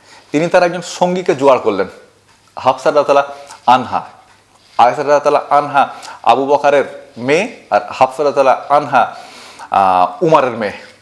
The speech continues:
তো আয়েশা রাদিয়াল্লাহু আনহা হাফসা রাদিয়াল্লাহু আনহাকে জোগাড় করলেন যে, "দেখো, আহ, আল্লাহর রসুল কিন্তু জয়নাব বিনতে জাহাফের কাছে বেশি সময় কাটাচ্ছে, আমাদের উচিত এটাই বাধা দেয়া এবং এর বিরুদ্ধে একটা প্ল্যানিং করা।"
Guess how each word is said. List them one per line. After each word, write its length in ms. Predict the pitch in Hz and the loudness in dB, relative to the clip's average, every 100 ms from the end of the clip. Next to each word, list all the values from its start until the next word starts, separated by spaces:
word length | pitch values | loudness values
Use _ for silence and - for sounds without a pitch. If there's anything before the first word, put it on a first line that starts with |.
| _ _ _ _ - - | _ _ _ _ -16 -4
তো 80 | - | 2
আয়েশা 240 | 135 156 | 4 4
রাদিয়াল্লাহু 420 | 196 196 196 185 | 2 4 4 2
আনহা 340 | 226 156 151 - - - - - | 0 0 -2 -4 -14 -14 -14 -10
হাফসা 320 | - 127 - 165 | -2 -2 0 0
রাদিয়াল্লাহু 440 | 160 165 - 139 | 2 0 2 0
আনহাকে 320 | 135 139 175 | 0 -2 -2
জোগাড় 240 | 135 127 110 | 2 4 4
করলেন 260 | 110 95 - - _ _ _ _ _ - - | -2 -4 -10 -20 _ _ _ _ _ -20 -8
যে, 80 | 117 | -2
"দেখো, 520 | 110 143 - 214 104 - - - - | 2 4 4 2 0 -8 -18 -18 -4
আহ, 560 | - 98 98 95 92 92 - - | 0 2 4 2 0 -4 -10 -2
আল্লাহর 260 | 117 131 135 | 0 2 2
রসুল 220 | 151 196 | 0 -2
কিন্তু 280 | 202 175 165 | -4 -2 0
জয়নাব 320 | 123 147 156 | 2 2 0
বিনতে 240 | 156 151 | -2 -2
জাহাফের 320 | 127 143 156 151 | 0 0 0 -4
কাছে 140 | 123 | -2
বেশি 200 | 127 147 | -2 -4
সময় 240 | - 147 | -2 0
কাটাচ্ছে, 340 | 117 101 95 - | 0 -2 -4 -6
আমাদের 340 | 117 135 131 | 0 0 0
উচিত 300 | 143 214 226 - - | -2 -4 -6 -8 -6
এটাই 260 | 117 120 98 - | 2 2 2 -4
বাধা 240 | 107 131 143 | 0 2 2
দেয়া 180 | 104 92 - - _ - | 0 -4 -8 -20 _ -4
এবং 260 | 117 120 117 | 0 2 0
এর 220 | 156 151 | 0 0
বিরুদ্ধে 360 | 139 135 156 151 | 0 -2 0 0
একটা 160 | - 139 | 0 0
প্ল্যানিং 420 | 139 131 143 123 | 2 2 0 -2
করা।" 220 | 107 | 0